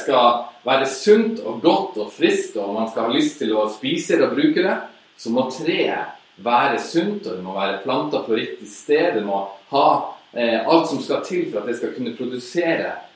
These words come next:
frukt som er god. Og derfor bruker Bibelen også bilder på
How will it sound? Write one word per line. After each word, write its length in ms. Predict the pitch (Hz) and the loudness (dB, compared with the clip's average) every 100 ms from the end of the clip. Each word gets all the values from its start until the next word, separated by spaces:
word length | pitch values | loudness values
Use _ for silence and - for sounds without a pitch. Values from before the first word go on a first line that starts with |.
| _ - | _ -10
frukt 400 | - 151 143 - _ - | -4 -4 -6 -16 _ -14
som 160 | 113 | -8
er 120 | - - | -6 -6
god. 260 | 98 - - - _ _ _ _ _ _ _ _ _ _ _ _ | -6 -8 -12 -18 _ _ _ _ _ _ _ _ _ _ _ _
Og 160 | 135 | -2
derfor 460 | 196 - - 202 156 | 4 4 4 4 4
bruker 440 | 147 214 - 175 | 4 2 2 2
Bibelen 340 | 147 165 143 131 | 4 4 2 0
også 240 | 135 156 | 0 -2
bilder 480 | 143 139 - - 113 | 0 0 2 2 2
på 120 | - | 4